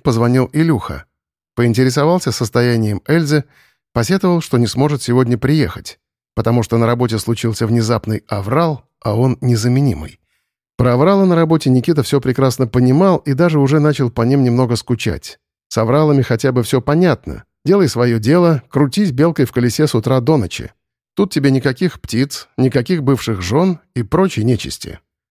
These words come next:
Сказать по правде, как о бывшей жене Никита об Эльзе вообще никогда не думал. Сейчас как-то само собой получилось. Наверное, от усталости и хронического недосыпа.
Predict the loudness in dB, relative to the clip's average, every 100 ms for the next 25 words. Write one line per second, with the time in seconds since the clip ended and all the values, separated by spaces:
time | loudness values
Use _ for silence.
0 | _ -10 -2 0 0 -2 -2 2 2 2
1 | -4 -10 _ _ _ _ -4 -2 2 0
2 | 2 0 2 2 4 2 0 -2 0 0
3 | 0 0 0 -2 -2 0 0 0 0 0
4 | 0 2 0 -2 -8 _ _ _ -6 -2
5 | 0 0 -4 -2 -2 0 0 0 0 0
6 | -2 -2 -4 -4 -6 -8 -14 _ _ _
7 | -2 2 2 2 0 0 -2 -2 -4 0
8 | 0 0 -4 -6 -2 0 0 0 -2 -2
9 | 0 2 2 0 -2 -4 -6